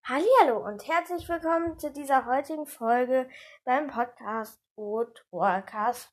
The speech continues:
Friends. Ich bin's, die Wolfsfreundin, und ich laufe gerade die Treppe hinunter in mein Zimmer, weil mein Hund hat, also der Hund, wir haben ein Haustier, hat mir meinen Platz geklaut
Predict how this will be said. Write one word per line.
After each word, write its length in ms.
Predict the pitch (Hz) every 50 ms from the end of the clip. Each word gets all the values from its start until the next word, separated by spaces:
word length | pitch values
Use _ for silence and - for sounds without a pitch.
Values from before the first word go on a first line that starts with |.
| _ _
Friends. 580 | - - - 233 233 269 277 220 190 175 - - -
Ich 180 | - 294 -
bin's, 200 | - 339 320 320
die 100 | - 302
Wolfsfreundin, 540 | 254 254 269 311 311 - 302 294 294 311 302 - - - - - - -
und 200 | - - - 381
ich 160 | 403 - -
laufe 360 | 302 320 359 427 427 392 370
gerade 480 | 370 370 339 330 339 339 330 330 320 320
die 160 | 302 320 370
Treppe 380 | 370 - - 311 294 294 294 294
hinunter 480 | 302 285 285 285 285 285 285 294 294 - _
in 340 | - 269 302 320 339 349 330 _ _ -
mein 420 | 226 233 247 262 262 277 277 277 _ _ _
Zimmer, 540 | - - - - 226 240 254 247 254 269 269 269 - - - - - - _
weil 140 | - 269 277
mein 260 | 277 285 302 285 240
Hund 340 | 277 320 330 320 - - - _ _ _ _ _ _
hat, 240 | - - 294 285 - -
also 280 | 208 208 202 196 180 - - _ _ -
der 120 | 214 214
Hund, 300 | 208 240 262 285 277 -
wir 140 | - 196 175
haben 140 | 170 170 170
ein 40 | -
Haustier, 480 | 240 285 294 285 - - 285 285 285 - - - - - - -
hat 140 | 349 -
mir 100 | - 277
meinen 260 | 262 269 262 262 269 269
Platz 400 | - 349 381 381 381 - - -
geklaut 560 | - - - - - 320 311 311 320 320